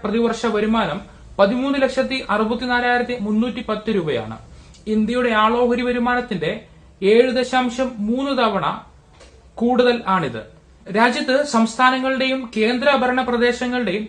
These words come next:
മുഖ്യമന്ത്രിമാരുടെ ആകെ ആസ്തി ആയിരത്തി അറുന്നൂറ്റി മുപ്പത് കോടി വരും.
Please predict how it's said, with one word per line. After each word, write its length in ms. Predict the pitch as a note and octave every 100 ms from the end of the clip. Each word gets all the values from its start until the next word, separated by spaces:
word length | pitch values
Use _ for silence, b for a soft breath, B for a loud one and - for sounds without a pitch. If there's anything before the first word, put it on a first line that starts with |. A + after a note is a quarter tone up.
| G3
മുഖ്യമന്ത്രിമാരുടെ 840 | F#3+ A#3+ A#3 A#3 A#3+ A#3+ A#3 A#3 G#3
ആകെ 320 | G#3 B3 C4
ആസ്തി 380 | A#3+ A#3 - E3 A3 b b b
ആയിരത്തി 560 | F3+ G#3+ B3 B3+ B3 B3+
അറുന്നൂറ്റി 640 | - G#3+ A3+ B3 A#3+ A#3 - -
മുപ്പത് 360 | G3 - A#3
കോടി 280 | A#3 G3 F3+
വരും. 240 | C#3 G#2+